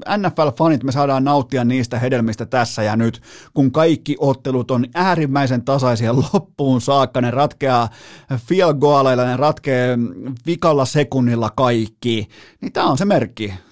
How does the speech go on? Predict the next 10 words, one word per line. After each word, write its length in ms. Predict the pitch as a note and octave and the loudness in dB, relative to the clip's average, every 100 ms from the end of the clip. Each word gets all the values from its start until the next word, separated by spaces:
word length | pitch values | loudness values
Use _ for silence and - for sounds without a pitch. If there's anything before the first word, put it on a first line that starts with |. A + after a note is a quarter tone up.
| _ _ - - | _ _ -20 -20
Nä-, 220 | - E3 - | -18 -10 -4
näin 220 | G#3+ G#3+ | -2 0
sen 160 | G3+ | 0
pitääkin 540 | F3+ G#3+ G3+ C#3 C#3+ C3 | -2 -2 0 0 0 0
mennä, 300 | C#3+ C#3+ B2 | 0 0 -2
kun 200 | - C3 | -6 -4
siellä 240 | D#3+ F3+ | 0 0
on 120 | A3 | 0
se 100 | D#3+ | -2
paras 500 | - F3 F3 D3 - | 0 0 2 2 0